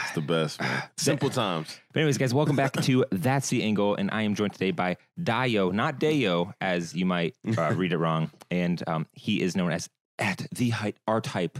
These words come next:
Speaker 1: Yes, sir.
Speaker 2: on Instagram. And thank you for coming by, man.
Speaker 1: Yeah, no worries,
Speaker 2: Cool
Speaker 1: man.
Speaker 2: to
Speaker 1: It's
Speaker 2: have
Speaker 1: a
Speaker 2: you.
Speaker 1: pleasure. Thank you for inviting me.
Speaker 2: Yeah, man, for sure. You're,
Speaker 1: Yeah.
Speaker 2: you're, you're one of the few photographers who I actually see killing it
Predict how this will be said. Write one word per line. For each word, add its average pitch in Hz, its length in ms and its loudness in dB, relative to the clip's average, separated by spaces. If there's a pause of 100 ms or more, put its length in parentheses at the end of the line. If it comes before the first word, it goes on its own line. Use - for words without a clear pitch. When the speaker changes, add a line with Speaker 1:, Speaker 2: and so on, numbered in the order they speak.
(120)
Speaker 1:
Yes, 76 180 0
sir. 110 180 2
Speaker 2:
on 107 100 2
Instagram. 90 520 2
And 95 100 2
thank 127 140 2
you 147 80 2
for 131 60 0
coming 139 160 2
by, - 160 0
man. 98 260 -2
Speaker 1:
Yeah, 101 240 2
no 131 140 0
worries, 92 400 4
Speaker 2:
Cool - 100 -4
Speaker 1:
man. - 80 2
Speaker 2:
to - 40 2
Speaker 1:
It's 143 80 2
Speaker 2:
have 180 140 0
Speaker 1:
a - 20 -2
Speaker 2:
you. 117 60 2
Speaker 1:
pleasure. 87 260 2
Thank 104 280 -4
you 104 60 0
for 98 240 -2
inviting 87 400 2
me. 76 180 -2 (180)
Speaker 2:
Yeah, 151 160 0
man, 98 160 0
for 104 120 -6
sure. 127 200 0
You're, 98 380 2
Speaker 1:
Yeah. - 60 -2
Speaker 2:
you're, 98 260 0
you're 104 100 2
one 147 140 0
of 165 60 0
the 131 300 2 (420)
few 196 540 2
photographers 101 600 -2
who 98 80 0
I 104 80 0
actually 113 220 -6
see 85 120 -4
killing 104 380 0
it 76 180 0